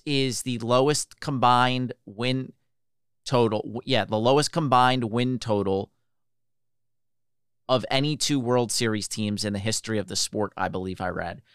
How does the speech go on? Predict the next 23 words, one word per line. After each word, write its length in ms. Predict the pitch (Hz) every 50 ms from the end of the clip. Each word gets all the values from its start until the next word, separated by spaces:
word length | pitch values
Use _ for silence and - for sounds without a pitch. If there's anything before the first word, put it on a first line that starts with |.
| _ _ _
So 360 | - - - 131 117 113 110
just 240 | 101 - 117 101 98
very 260 | 104 123 123 131 139
unlikely. 560 | 135 127 120 117 110 110 104 - 117 110 104
I'm 140 | 107 110 107
assuming 480 | 107 - - - - 151 160 175 180 170
the 100 | 147 127
ratings 420 | 120 120 117 117 123 127 123 107
are 80 | 117 110
gonna 200 | 107 107 107 101
be 220 | 104 101 98 143 -
down, 480 | - 101 92 101 110 120 135 147 156 147 _ _ - _
but 100 | - 127
at 140 | 131 131 -
the 80 | 123 117
same 320 | - - 127 131 135 131
time, 380 | - 120 113 113 120 131 143 135
there's 180 | 127 113 -
not 320 | - 120 123 - - _ -
too 180 | - - 151
many 280 | 156 151 147 147 135 120
Texas 500 | - - 123 117 110 - - 123 110 110
Ranger 540 | 110 110 110 117 113 107 120 123 127 123